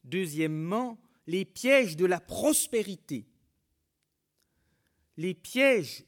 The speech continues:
de la prospérité sont encore plus grands et surtout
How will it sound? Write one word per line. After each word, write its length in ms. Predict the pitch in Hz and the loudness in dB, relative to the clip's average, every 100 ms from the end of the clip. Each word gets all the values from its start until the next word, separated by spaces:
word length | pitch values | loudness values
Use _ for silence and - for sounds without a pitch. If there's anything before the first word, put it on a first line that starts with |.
| - | -10
de 140 | 135 | -4
la 140 | 165 151 | -4 -4
prospérité 880 | - 254 254 208 190 185 - 208 202 | 0 0 0 -2 -2 -6 -8 -8 -8
sont 320 | - 143 214 | -8 -6 -4
encore 340 | 202 196 156 | -4 -6 -8
plus 180 | - 143 | -12 -16
grands 420 | 113 120 170 277 - _ _ _ _ _ _ _ _ _ _ _ _ _ _ | -12 -4 -2 -2 -8 _ _ _ _ _ _ _ _ _ _ _ _ _ _
et 100 | 160 | -10
surtout 600 | - 208 - - 202 151 | -8 -8 -10 -10 -10 -10